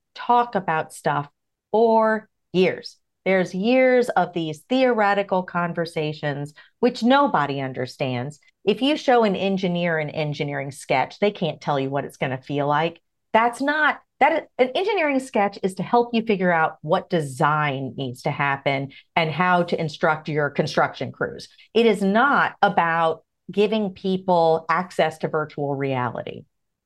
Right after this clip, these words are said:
Um, so rather than talking about something, for three years and then spending millions of dollars to redesign a corridor.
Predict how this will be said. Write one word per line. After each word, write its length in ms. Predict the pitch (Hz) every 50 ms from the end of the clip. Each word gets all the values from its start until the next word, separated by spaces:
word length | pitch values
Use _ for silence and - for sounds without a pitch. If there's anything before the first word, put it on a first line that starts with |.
| _ _ - -
Um, 460 | 175 170 165 160 151 147 147 147 - _ _ _ _ _ _ _ _ _ _ _
so 180 | - - 277 269
rather 320 | 254 320 370 480 494 480
than 140 | 381 320 240
talking 420 | 233 - 269 269 277 269 233 202 190
about 300 | 190 170 160 - - -
something, 560 | - 165 160 160 - 156 151 151 151 151 - _ _ _ _ - -
for 60 | 190
three 340 | 185 - 208 208 220 214 208
years 400 | 190 190 180 175 170 170 165 165 -
and 120 | 180 170
then 280 | 170 175 170 165 160 160
spending 560 | - - - 175 170 165 165 165 160 156 151
millions 420 | 151 156 156 151 143 139 143 143 156
of 100 | 135 -
dollars 440 | 147 135 135 143 139 151 151 147
to 100 | - -
redesign 480 | 156 151 151 143 147 147 147 139 139 139
a 20 |
corridor. 720 | 139 _ - 247 262 262 226 175 160 147 135 139 143 143